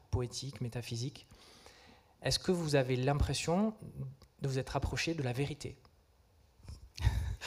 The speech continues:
Speaker 2: Si je dis oui, je vais, je vais passer pour un fou, non ?
Speaker 1: Non.
Speaker 2: Euh, <laughs> euh, alors, un procès, c'est, c'est, c'est d'abord sur un plan judiciaire, effectivement, et je, je, je, je le reconnais bien,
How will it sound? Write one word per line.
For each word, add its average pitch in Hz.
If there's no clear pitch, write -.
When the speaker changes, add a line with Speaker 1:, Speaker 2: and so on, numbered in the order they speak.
Speaker 2:
Si -
je 82
dis 85
oui, 104
je 82
vais, 80
je -
vais 90
passer -
pour 87
un 87
fou, -
non ? 113
Speaker 1:
Non. 143
Speaker 2:
Euh, 95
<laughs> -
euh, 90
alors, 98
un 92
procès, 131
c'est, -
c'est, -
c'est -
d'abord 87
sur 85
un 82
plan 90
judiciaire, 82
effectivement, 95
et 73
je, 69
je, 71
je, -
je 78
le 82
reconnais 78
bien, 101